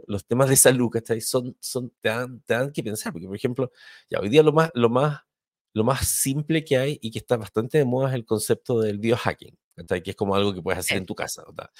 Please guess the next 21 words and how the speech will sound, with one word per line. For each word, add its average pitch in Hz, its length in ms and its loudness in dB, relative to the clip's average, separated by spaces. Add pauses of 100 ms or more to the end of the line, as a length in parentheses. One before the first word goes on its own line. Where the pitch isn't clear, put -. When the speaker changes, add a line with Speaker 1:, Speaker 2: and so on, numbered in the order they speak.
(200)
Speaker 1:
Eh, 82 200 -4
utilizar, 80 540 -4
eh, 76 220 -4
qué 85 100 -12
sé 78 140 -10
yo, 82 440 4
eh, 78 200 -6
ciertos - 380 -4
tipos - 240 -12
de 80 60 -6
alimentación, 101 800 0
más 85 160 -4
ejercicio, 110 680 -2
en - 40 -6 (300)
fondo, 110 220 4
entender 98 400 0
la 104 120 2
neurociencia, 117 880 0
entender 90 320 -6
la 90 80 0
biología, 113 600 -2